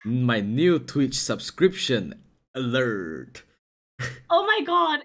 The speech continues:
Speaker 2: if it is, I'm gonna do it again.
Speaker 1: Yo, do it.
Speaker 2: <laughs> Hey,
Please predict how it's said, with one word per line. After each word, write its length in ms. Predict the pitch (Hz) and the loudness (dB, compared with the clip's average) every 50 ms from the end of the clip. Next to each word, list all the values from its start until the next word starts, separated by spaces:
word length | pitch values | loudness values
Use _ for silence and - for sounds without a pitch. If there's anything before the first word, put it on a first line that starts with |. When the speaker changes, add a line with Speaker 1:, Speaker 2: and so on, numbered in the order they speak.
| - | -6
Speaker 2:
if 160 | 339 339 349 403 | -8 -6 -6 -6
it 100 | 359 320 | -8 -6
is, 220 | 269 277 311 320 330 339 311 285 - _ - | -6 -8 -8 -8 -10 -12 -14 -14 -14 _ -14
I'm 140 | - 262 285 | -10 -8 -6
gonna 200 | 320 349 381 349 | -4 -4 -6 -6
do 160 | 349 240 226 220 | -8 -12 -14 -14
it 80 | 214 | -12
again. 360 | 214 214 208 214 214 214 220 254 311 311 - _ _ - | -14 -14 -16 -16 -16 -14 -10 -10 -10 -10 -12 _ _ -6
Speaker 1:
Yo, 140 | 131 139 127 | -4 -4 -4
do 240 | 123 131 147 170 | -2 -2 -2 0
it. 220 | 175 147 98 - - - - _ - | 0 -2 -2 -4 -8 -14 -14 _ -6
Speaker 2:
<laughs> 120 | 466 480 466 453 - _ - 494 440 - _ _ _ _ _ _ _ _ _ _ _ _ _ _ _ _ _ _ _ _ _ _ _ _ _ _ _ _ _ _ 440 359 | -6 -6 -6 -12 -16 _ -16 -16 -16 -16 _ _ _ _ _ _ _ _ _ _ _ _ _ _ _ _ _ _ _ _ _ _ _ _ _ _ _ _ _ _ _ -12
Hey, 100 | 320 320 | -12 -12